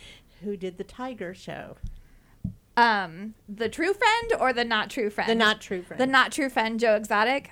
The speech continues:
Speaker 2: Um, I have death threats from him back in two thousand eleven when I started speaking out against him. And then Carol Baskin is my friend.
Speaker 1: Okay. She's the true friend.
Speaker 2: Yes. <laughs>
Speaker 1: Yeah. So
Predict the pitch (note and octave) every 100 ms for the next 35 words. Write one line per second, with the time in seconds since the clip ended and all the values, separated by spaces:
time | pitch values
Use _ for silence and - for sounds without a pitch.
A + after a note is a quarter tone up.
0 | - G#3 G3+ G#3 - A#3 A#3+ C4 G#3+ G#3+
1 | G#3 - G3 - - G3+ G#3+ G3+ G#3 G3+
2 | G#3 G#3 G#3 G3 F#3+ F#3+ G3 F#3 E3+ G3
3 | G3 F3+ G3 F#3+ D#3+ - - F3+ D3 F3
4 | - D3 C#3 G2+ - A3 G3+ G#3+ - -
5 | G#3 G#3 G3+ G#3+ F#3+ A#2 C#3 - - B2+
6 | - - - B1 D#2 - - _ - -
7 | - - _ A3+ - G#3 - F3+ E3+ -
8 | G3+ - A#3 - - - - C4 - -
9 | - C4+ - C4+ A#3 - A3 - - G#3+
10 | F3+ F3+